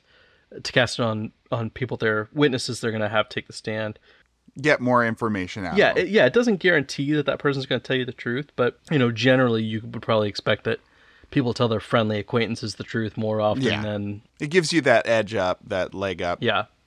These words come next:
Speaker 2: Now, Benjamin, are you trying to tell me that law enforcement would employ m-, perhaps illegal tactics that the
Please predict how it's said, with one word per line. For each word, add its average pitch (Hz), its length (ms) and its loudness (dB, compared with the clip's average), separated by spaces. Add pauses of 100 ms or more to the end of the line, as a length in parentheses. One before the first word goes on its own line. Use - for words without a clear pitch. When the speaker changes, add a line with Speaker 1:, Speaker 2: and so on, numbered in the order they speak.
(540)
Speaker 2:
Now, 453 200 0 (220)
Benjamin, 311 480 0
are 262 140 0
you 415 180 -4
trying 220 380 -2
to 151 60 -2
tell 139 340 2
me 120 540 0
that 104 200 2
law 180 340 0
enforcement 143 800 0
would 98 220 -2
employ 120 720 0
m-, 110 180 -16 (300)
perhaps 135 540 2
illegal 117 500 -2
tactics 135 760 -4
that 101 220 -4
the 90 220 -6